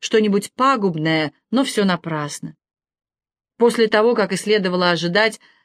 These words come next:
перешли к вопросу о мужской одежде. Задали ей опять несколько изрядно уже затасканных вопросов, а затем и несколько новых. «Не случалось ли, что король или королева просили тебя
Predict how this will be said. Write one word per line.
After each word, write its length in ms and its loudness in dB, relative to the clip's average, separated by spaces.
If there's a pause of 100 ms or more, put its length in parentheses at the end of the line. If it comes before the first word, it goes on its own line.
(260)
перешли 540 2
к 80 -4
вопросу 460 0
о 40 4
мужской 500 0
одежде. 500 -6 (560)
Задали 580 2
ей 280 2
опять 340 0
несколько 480 -2
изрядно 460 0
уже 160 -2
затасканных 640 0
вопросов, 540 0 (340)
а 100 -2
затем 340 0
и 140 -4
несколько 440 -4
новых. 440 -6 (1120)
«Не 140 2
случалось 640 0
ли, 200 2 (220)
что 240 0
король 440 2
или 220 0
королева 520 0
просили 460 0
тебя 340 2